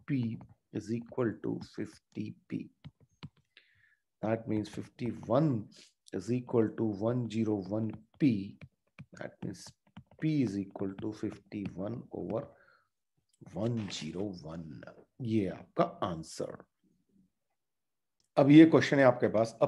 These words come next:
pair of dice thrown six times getting a doublet is considered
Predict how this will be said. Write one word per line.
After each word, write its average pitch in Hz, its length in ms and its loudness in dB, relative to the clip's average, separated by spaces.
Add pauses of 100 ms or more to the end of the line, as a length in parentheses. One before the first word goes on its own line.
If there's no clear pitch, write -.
(140)
pair 175 200 12
of 139 180 8
dice 131 320 8 (180)
thrown 160 300 8
six 233 280 0 (240)
times 147 420 6 (1080)
getting 143 540 8
a 170 60 10 (100)
doublet 143 480 8
is 160 200 6
considered 147 720 6